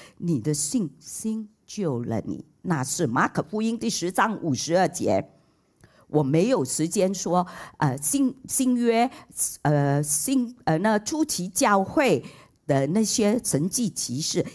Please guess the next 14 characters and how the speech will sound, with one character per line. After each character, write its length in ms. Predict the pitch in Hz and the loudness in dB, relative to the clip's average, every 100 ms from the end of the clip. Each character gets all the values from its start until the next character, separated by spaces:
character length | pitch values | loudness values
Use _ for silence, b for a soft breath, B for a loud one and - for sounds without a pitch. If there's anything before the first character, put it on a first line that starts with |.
| B - | B 0
因 180 | 277 262 | 2 4
为 180 | 262 | 2
今 260 | 180 277 262 | 2 0 0
天 320 | - 294 294 | 2 4 4
呢， 180 | 320 330 - B B | 4 4 0 B B
今 180 | - 294 | -2 2
天 240 | 302 302 302 | 4 4 4
我 140 | 135 | 2
们 240 | 127 156 | 2 2
要 320 | 233 - 196 143 | 2 4 4 2
将 360 | - 254 254 294 B B - | 0 0 2 -2 B B -8
看 280 | - 240 156 | 0 2 4
的 160 | 147 | 2
是 400 | 143 - - - | 2 0 2 2